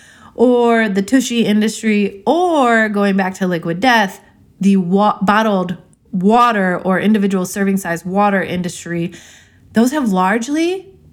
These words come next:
remained unchanged. And those are big industries. And so in order to break into those industries, you completely have to disrupt it, making canned water, making period underwear, making,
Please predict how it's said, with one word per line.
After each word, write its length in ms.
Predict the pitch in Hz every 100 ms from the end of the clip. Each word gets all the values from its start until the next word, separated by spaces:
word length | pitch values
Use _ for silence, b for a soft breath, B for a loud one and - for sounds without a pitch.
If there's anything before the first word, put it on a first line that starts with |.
| - -
remained 460 | 220 226 208 196 -
unchanged. 840 | 196 190 190 180 165 220 - - _ _ _ - - - - - -
And 140 | 226
those 160 | 233 233
are 100 | 196
big 640 | 190 - 226 233 220 196
industries. 640 | 135 214 196 - 110 - - -
And 180 | 196
so 140 | 196 202
in 80 | 190
order 240 | 214 214
to 120 | 208
break 480 | 185 196 196 196 -
into 340 | - 320 415 415
those 260 | 269 202
industries, 640 | 202 311 392 - 240 196 190
you 80 | 180
completely 840 | - 233 233 330 370 392 - 294
have 200 | 262 240
to 100 | 214
disrupt 580 | 196 196 254 339 349 185
it, 240 | 151 135 B B B B
making 360 | 233 254 254 262
canned 480 | 240 - 277 277 254
water, 360 | 196 180 -
making 360 | - 214 233 240
period 500 | - 269 285 277 226
underwear, 460 | 190 185 165 - 87
making, 580 | 214 226 269 254 247